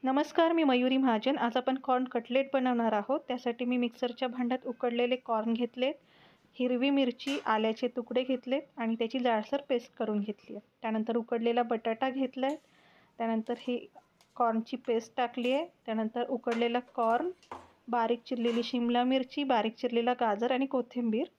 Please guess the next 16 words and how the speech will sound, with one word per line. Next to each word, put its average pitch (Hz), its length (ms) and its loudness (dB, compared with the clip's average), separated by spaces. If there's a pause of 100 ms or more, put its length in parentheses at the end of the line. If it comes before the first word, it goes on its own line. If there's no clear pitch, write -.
चवीनुसार 226 540 0
मीठ 262 240 2 (120)
आणि 240 260 0
चाट 254 240 2
मसाला 226 340 0
टाकलाय. 220 460 -2 (600)
त्यानंतर 226 320 0 (100)
त्यात 233 120 0 (100)
तांदळाचं 233 520 2 (100)
पीठ 254 120 -2 (100)
टाकलंय 254 340 0
किंवा 254 240 -2
कॉर्नफ्लोअर 254 580 0
पण 269 180 -4
टाकू 233 280 -2
शकता. 214 400 -4